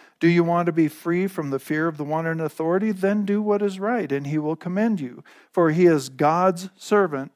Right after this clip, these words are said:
to do you good. But if you do wrong, be afraid,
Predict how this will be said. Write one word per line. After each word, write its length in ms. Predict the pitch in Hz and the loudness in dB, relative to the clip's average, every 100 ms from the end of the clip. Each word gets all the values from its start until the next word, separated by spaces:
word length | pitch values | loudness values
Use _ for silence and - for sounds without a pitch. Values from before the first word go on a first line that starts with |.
| _ | _
to 200 | - 170 | -4 -2
do 280 | 143 127 185 | -2 0 0
you 280 | 185 160 156 | 0 0 -2
good. 360 | 147 156 147 - _ _ _ _ _ _ _ - _ _ | -2 -4 -4 -10 _ _ _ _ _ _ _ -20 _ _
But 180 | 160 175 | 6 8
if 180 | 202 | 6
you 80 | 220 | 2
do 160 | 196 190 | 2 2
wrong, 420 | 170 135 180 185 - | 2 2 0 -4 2
be 140 | 277 | 2
afraid, 480 | 311 - 127 117 | 2 2 -2 -2